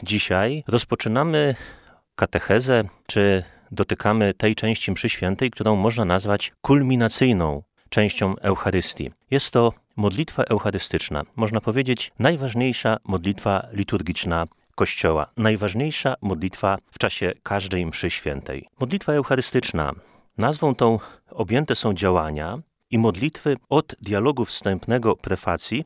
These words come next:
aż do aklamacji Amen wypowiadanej po doksologii. Zauważmy, że w tym krótkim stwierdzeniu, w tej krótkiej definicji modlitwy eucharystycznej jest podkreślone, że są tutaj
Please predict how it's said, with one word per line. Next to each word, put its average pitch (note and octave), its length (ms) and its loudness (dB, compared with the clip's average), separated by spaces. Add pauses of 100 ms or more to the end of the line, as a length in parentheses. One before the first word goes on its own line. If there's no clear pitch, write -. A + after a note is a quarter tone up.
aż E3 260 0
do B2 360 2
aklamacji G#2 640 0
Amen G2+ 460 0 (100)
wypowiadanej A2 680 0
po F#2 360 2
doksologii. F2 720 -4 (200)
Zauważmy, A2+ 680 0
że F#2+ 500 2
w - 60 -20
tym G#2 360 2 (260)
krótkim G#2 580 0 (520)
stwierdzeniu, G#2 560 2
w - 20 -12
tej G2+ 120 -2
krótkiej B2 320 -2
definicji G#2 540 -2
modlitwy G#2 400 -2
eucharystycznej G#2 840 -4 (240)
jest B2+ 220 2
podkreślone, F#2+ 840 -2 (180)
że F#2+ 120 -2
są B2 260 0
tutaj G#2 380 0